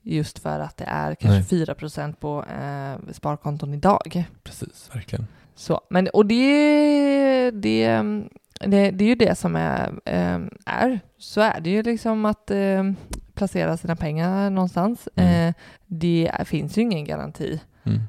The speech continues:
Speaker 1: Eh, däremot så när vi ser det så långsiktigt så kan vi ju vara, eh, eh, kan vi ju minimera risken för att,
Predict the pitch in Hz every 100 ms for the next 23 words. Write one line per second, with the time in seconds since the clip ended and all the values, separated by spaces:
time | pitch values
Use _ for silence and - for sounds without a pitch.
0 | - - 160 156 151 151 - 165 160 156
1 | 196 175 - - 165 160 160 165 - -
2 | 180 156 147 151 - 156 165 170 156 -
3 | 156 - 190 190 - 175 170 165 160 -
4 | _ - - 165 151 151 151 147 139 139
5 | 143 151 - _ _ _ 170 160 160 156
6 | 156 - - _ _ 175 170 165 165 -
7 | - 208 202 190 185 180 175 175 160 165
8 | 165 160 175 - - 226 233 - - -
9 | 58 58 - - - - _